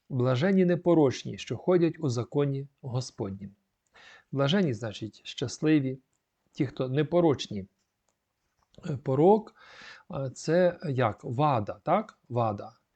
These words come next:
Більш нам, е, з-, українське слово таке зрозуміле. Відповідно, коли ми робимо якийсь гріх, то на нас є вада, є зіпсованість. Так, коли ми, наприклад, е, вибираємо,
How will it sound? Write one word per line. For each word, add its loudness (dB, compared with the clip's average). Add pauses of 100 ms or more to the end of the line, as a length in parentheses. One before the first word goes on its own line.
(320)
Більш -4
нам, -4
е, -6
з-, -10
українське -2
слово -2
таке -6
зрозуміле. -4 (500)
Відповідно, 0
коли 2
ми 0
робимо 2
якийсь -2
гріх, 0
то -6
на -2
нас -2
є 0
вада, -2
є 0
зіпсованість. -4 (100)
Так, -10
коли -4
ми, -6
наприклад, -8 (600)
е, -6
вибираємо, 4